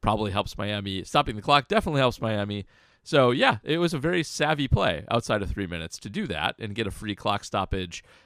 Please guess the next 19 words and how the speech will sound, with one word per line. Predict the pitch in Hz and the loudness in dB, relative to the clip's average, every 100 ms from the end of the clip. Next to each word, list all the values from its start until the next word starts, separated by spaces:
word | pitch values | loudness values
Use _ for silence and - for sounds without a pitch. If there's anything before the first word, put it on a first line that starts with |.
| _ | _
and | 127 120 113 | 2 2 -2
turn | - - 127 | -4 -2 0
the | 113 | 0
downs | 110 110 107 98 | 0 0 -2 -4
over, | 107 120 107 95 90 - - | -2 0 0 -2 -4 -8 -8
um, | 98 90 82 85 - _ _ _ | -6 -4 -8 -12 -20 _ _ _
i-, | - | -14
in | - 127 117 | -6 -4 -2
that | 107 - | -2 -4
scenario. | - 98 73 62 - - | -8 -8 -8 -12 -16 -8
Yeah, | - 135 | 0 2
th-, | 117 113 | 0 0
it | 131 | 0
was | 135 | 0
a | 127 | -4
nice | 120 | -4
job. | - 151 - | -2 -2 -2
They | - | -8
did. | 113 120 | -4 -6